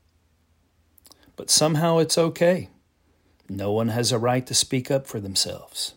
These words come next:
No one has a right to speak out. No one has a right to have their own personal sovereignty. Much less their own protection.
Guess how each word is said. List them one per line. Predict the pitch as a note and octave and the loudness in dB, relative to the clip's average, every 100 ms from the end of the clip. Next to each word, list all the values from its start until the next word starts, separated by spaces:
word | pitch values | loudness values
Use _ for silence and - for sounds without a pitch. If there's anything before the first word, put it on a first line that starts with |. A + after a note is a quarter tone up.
| _ | _
No | G2 F#2+ | -16 -14
one | G2 G2+ | -12 -8
has | A2 G#2+ | -8 -6
a | |
right | G#2+ A2 A2+ | -2 -2 -2
to | - | 0
speak | - - A#2+ A2 | -2 0 -6 -2
out. | C3 A#2+ A2 - _ _ _ _ _ _ _ _ _ _ - | -4 -4 -8 -20 _ _ _ _ _ _ _ _ _ _ -8
No | G#2 G#2+ | -2 0
one | A2 A2+ A2+ | 2 0 0
has | G#2+ A#2 A2 | -2 -2 -2
a | A2 | -4
right | G#2 A2 A2+ A#2+ | -2 -2 -4 -6
to | - A2+ | -8 -6
have | G#2 A2+ G#2+ | -2 -2 0
their | A2 A2+ | -2 -2
own | A2+ A2+ A2+ _ | -2 -2 -6 _
personal | - A2+ - A#2 A2 A2 _ - | -4 0 0 0 -4 -8 _ -2
sovereignty. | - - A2 A2+ G#2+ F#2 - - - _ _ _ _ _ _ _ _ - | 0 2 2 0 -4 -12 -14 -16 -20 _ _ _ _ _ _ _ _ -8
Much | G#2+ G#2+ - | -6 -4 -2
less | A#2+ G#2+ F2+ - | 0 2 2 2
their | G2+ G2+ G2+ | -2 -6 -6
own | G#2 G#2+ A2 _ _ | -8 -10 -12 _ _
protection. | - G#2 - A#2 G#2 - - - | -6 -6 -2 -4 -2 -4 -4 -10